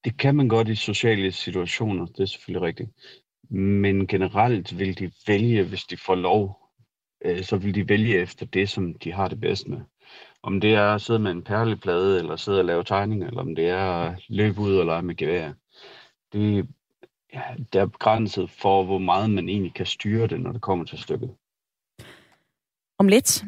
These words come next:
Speaker 2: så skal vi altså tale videre om, øh, børn, såkaldte drenge- og pigefarver, legetøj og andre af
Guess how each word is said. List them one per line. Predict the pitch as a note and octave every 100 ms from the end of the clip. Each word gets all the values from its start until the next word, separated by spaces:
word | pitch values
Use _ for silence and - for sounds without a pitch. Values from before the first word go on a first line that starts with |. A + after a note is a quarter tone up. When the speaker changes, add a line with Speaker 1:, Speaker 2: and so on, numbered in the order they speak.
| -
Speaker 2:
så | G3+
skal | A3 A3+
vi |
altså | G#3+ F#3 F3+
tale | - E3+ E3+
videre | E3 F3 G3+ A#3 F#3+ -
om, | E3 E3 D#3
øh, | C3+ D#3 E3 - -
børn, | A3 G#3 D#3 D#3+
såkaldte | - G#3 F#3+ F#3+ F3 E3 D#3+ -
drenge- | - D#3+ F#3+ A#3 G#3+
og | -
pigefarver, | A3 A#3+ B3+ G3+ F#3 F#3 F#3 E3+ -
legetøj | F#3 F#3+ B3 - F3 F#3+
og | F3+ E3+ -
andre | F3 A3
af | G3+